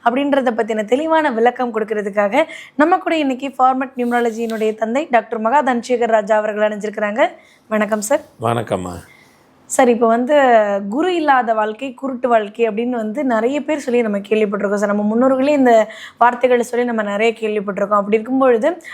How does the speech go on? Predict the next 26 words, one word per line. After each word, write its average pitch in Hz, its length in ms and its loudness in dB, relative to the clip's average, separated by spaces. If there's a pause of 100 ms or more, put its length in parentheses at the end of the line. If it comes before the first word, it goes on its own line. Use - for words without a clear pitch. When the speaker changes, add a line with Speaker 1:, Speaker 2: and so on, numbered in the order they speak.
(200)
Speaker 1:
அஹ், 226 180 6
குருமார்கள் 330 580 2
அப்படின்றவங்க 233 760 -2
வந்து 240 260 -4
தேடுறவங்க 294 500 0
நிறைய 220 320 0
பேர் 220 160 0
உண்டு. 202 220 -4
எனக்கு 220 320 -2
ஏதாவது 247 300 2
ஒரு 233 200 0
குரு 262 260 0
இருந்தா 233 260 2
நல்லா 220 240 0
இருக்கும், 214 240 -2
என்னுடைய 208 260 -2
வாழ்க்கை 233 360 2
வந்து 220 280 -6 (280)
நல்ல 262 260 4
பாதையை 247 400 0
நோக்கி 233 200 -10
பயணப்படும் 214 580 -2
அப்படின்னு 220 320 0
ஆசைப்படுறவங்க 214 520 -2
உண்டு 190 160 -8
சார். 196 180 -4